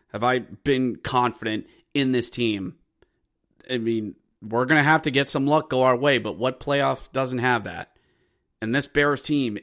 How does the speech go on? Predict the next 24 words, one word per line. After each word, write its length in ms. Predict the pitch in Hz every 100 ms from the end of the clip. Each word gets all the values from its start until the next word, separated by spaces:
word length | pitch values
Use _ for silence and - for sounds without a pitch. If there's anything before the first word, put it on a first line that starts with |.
| _ _ 151
is 300 | 175 180 -
capable 640 | 160 143 117 113 104 - - -
of 160 | - 120
putting 260 | 131 127 120
a 60 |
twelfth 600 | - 139 135 107 101 - - _ _ _ _ -
up 200 | 117 -
there 240 | 117 113
in 80 | 110
the 80 | 104
banners. 640 | 107 104 95 87 - - _ _ _ _ _ _ -
The 80 | 120
Chicago 480 | - 151 151 151 151
Wolves 520 | 139 151 160 143 - -
are 160 | 123
out, 340 | 127 110 - -
so 200 | - 110
the 100 | 104
defending 460 | 107 - 135 139
champions 880 | 127 131 131 131 139 135 139 123 - _ _ _
are 100 | 120
defending 440 | 120 - 151 151 143
no 160 | 143
more. 420 | 151 160 147 113